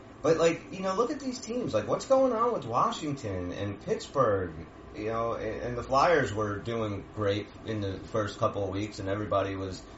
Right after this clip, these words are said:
all on the John Tortorella bandwagon, and then they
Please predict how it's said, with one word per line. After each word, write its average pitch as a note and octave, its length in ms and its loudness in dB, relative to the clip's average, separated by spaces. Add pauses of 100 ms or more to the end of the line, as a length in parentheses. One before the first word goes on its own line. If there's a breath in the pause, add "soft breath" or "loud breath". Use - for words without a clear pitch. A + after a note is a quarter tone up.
(120)
all A2 240 8
on G2+ 140 2
the F#2+ 240 -2
John A2 260 2
Tortorella A2 580 4
bandwagon, G2 680 0 (340 loud breath)
and F#2+ 140 -2
then G2+ 140 0
they F#2 200 -2